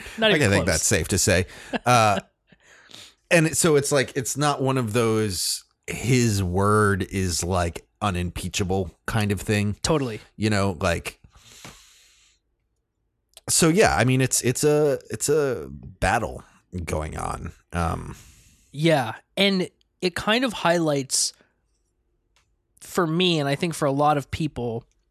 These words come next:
Speaker 1: where the divide is between streamers and theaters, because I think a lot of the general population is like, "Well, everything can exist in harmony and it can all be, you know, everyone can get a piece of the pie."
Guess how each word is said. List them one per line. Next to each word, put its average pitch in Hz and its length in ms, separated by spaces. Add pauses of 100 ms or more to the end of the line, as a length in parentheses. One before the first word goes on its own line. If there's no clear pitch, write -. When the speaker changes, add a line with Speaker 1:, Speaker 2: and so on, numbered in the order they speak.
(220)
Speaker 1:
where 180 320
the 233 120
divide 143 560
is 143 180
between 143 360
streamers 131 460
and 113 140
theaters, 117 400
because 151 360
I 165 80
think 277 320 (560)
a 151 60
lot 190 300
of 240 240
the 170 100
general 185 480
population 147 720
is 139 120
like, 147 220
"Well, 233 320 (120)
everything 214 640
can 233 340 (100)
exist 160 500
in 214 240 (240)
harmony 127 600
and 135 160
it - 220
can 175 160
all 185 280
be, 190 460
you 165 100
know, 135 220
everyone 214 420
can 175 120
get 160 140
a 151 60
piece 147 280
of - 60
the 127 80
pie." 110 440